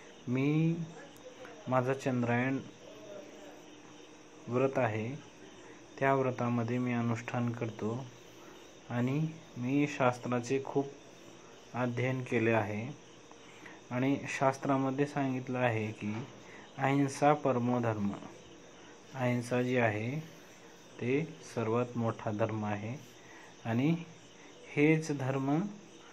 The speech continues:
आपल्या जीवनाचा सार आहे," असा तो म्हणून सांगू लागतो.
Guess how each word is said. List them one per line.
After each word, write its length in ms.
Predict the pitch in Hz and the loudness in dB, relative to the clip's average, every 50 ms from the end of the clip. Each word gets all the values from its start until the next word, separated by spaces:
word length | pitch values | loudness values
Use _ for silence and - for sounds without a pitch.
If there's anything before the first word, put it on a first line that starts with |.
| - - - - - - - | -20 -20 -20 -20 -16 -6 -4
आपल्या 500 | 127 120 - - 117 120 127 139 156 175 170 - - - - - - 117 | -4 -2 -2 -2 -2 0 2 2 0 0 -4 -8 -14 -20 -16 -12 -10 -8
जीवनाचा 720 | 113 120 131 127 123 120 117 113 110 107 - 135 143 175 208 - - - - - - - - | -6 -4 -2 -2 0 0 0 0 0 -2 -2 -2 -2 -2 -4 -6 -12 -18 -20 -18 -16 -4 2
सार 200 | - 135 123 110 | 4 4 6 4
आहे," 220 | 107 95 - - - - - - - - - - - - - | 4 0 -4 -6 -12 -16 -18 -20 -20 -20 -20 -20 -20 -14 -8
असा 260 | 123 117 117 - 113 110 | -6 -6 -4 -2 -4 -4
तो 280 | 104 - 135 160 202 208 - - - - - - - - - | -2 -2 -2 -2 -2 -4 -8 -14 -20 -20 -20 -20 -16 -10 -4
म्हणून 440 | 123 127 127 127 135 143 160 170 165 | -2 0 0 2 2 2 0 0 -2
सांगू 380 | 160 - 160 147 131 120 117 | -2 0 0 2 2 0 0
लागतो. 380 | 110 107 104 101 - - - | -2 -2 -4 -6 -8 -14 -16